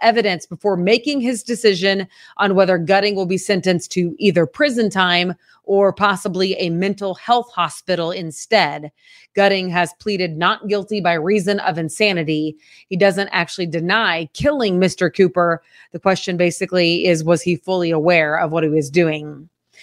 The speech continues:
Pleasant Hope is getting some attention right now, and officials are open to hearing what you think about whether a local slaughterhouse in Pleasant Hope, uh, it's called the Missouri Prime Beef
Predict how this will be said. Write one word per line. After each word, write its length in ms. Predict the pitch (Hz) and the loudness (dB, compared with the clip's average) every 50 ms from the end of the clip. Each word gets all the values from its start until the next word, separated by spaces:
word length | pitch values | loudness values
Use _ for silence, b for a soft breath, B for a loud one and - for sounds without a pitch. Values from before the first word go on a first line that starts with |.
| B B B B B | B B B B B
Pleasant 360 | - 294 302 277 285 285 247 | 0 2 2 2 2 0 0
Hope 340 | 233 226 269 330 370 - 330 | 2 4 4 2 2 0 -4
is 160 | 285 233 202 | -4 -4 -2
getting 260 | 233 269 262 269 254 | -2 -2 0 0 -2
some 180 | - 269 247 240 | -2 -2 -2 -2
attention 460 | 226 233 254 254 247 247 254 233 202 | -2 0 0 -2 -2 -2 -4 -2 0
right 200 | 214 208 220 208 | 0 0 0 0
now, 300 | 208 196 202 220 247 254 | 0 0 0 0 0 -2
and 100 | 226 208 | -2 -4
officials 680 | 196 196 - 311 349 349 - 269 240 240 269 277 - | -4 -6 -6 -6 -6 -6 -4 -4 -2 -2 -2 -4 -2
are 220 | - 208 220 214 - | 0 2 2 2 2
open 340 | 214 220 220 233 233 226 226 | 0 -2 -2 -2 -4 -4 -4
to 140 | - 226 214 | -4 -4 -6
hearing 520 | - - - 208 196 190 196 190 196 202 202 | -4 -2 0 2 2 4 4 2 2 0 -2
what 360 | - 208 185 196 202 196 - | -4 -2 2 2 2 0 -2
you 320 | 196 196 233 330 403 427 | -6 -4 0 0 0 0
think 320 | 330 - - 247 220 185 - | -2 -2 -4 -4 -4 -4 -4
about 420 | 175 175 175 170 180 202 151 - b b b b b | -2 0 0 0 0 -4 -8 -12 b b b b b
whether 240 | b 240 208 233 226 | b 0 2 2 2
a 160 | 175 202 190 | 2 0 -2
local 540 | 180 175 185 233 262 277 - 359 349 349 - | -2 -2 0 -2 -2 -2 -4 -6 -8 -8 -8
slaughterhouse 1040 | - - - 247 247 233 226 196 180 175 156 165 165 156 156 175 208 196 - - - | -10 -14 -8 -2 0 0 2 2 0 -4 -4 -4 -4 -4 -4 -6 -8 -10 -12 -16 -12
in 220 | - 240 254 269 262 | -8 -6 -6 -6 -6
Pleasant 460 | - - 247 247 240 202 247 240 220 | -4 0 2 2 2 0 -6 -10 -10
Hope, 360 | 185 185 185 180 185 185 _ _ b b b b b b b | -8 -6 -6 -6 -6 -8 _ _ b b b b b b b
uh, 220 | - 208 208 208 - | 0 2 2 2 2
it's 200 | 214 185 - - | 0 -2 -2 -4
called 240 | - 220 214 180 | -4 -4 -2 -2
the 60 | 196 190 | -2 -4
Missouri 560 | 190 190 175 160 185 226 247 269 285 277 233 | -4 -4 -4 -2 0 0 0 0 -2 -4 -4
Prime 560 | - - - 233 226 233 247 262 254 226 185 | -8 -6 -2 0 0 0 0 -2 -4 -4 -4
Beef 300 | 156 220 247 269 269 | -2 -2 -4 -4 -6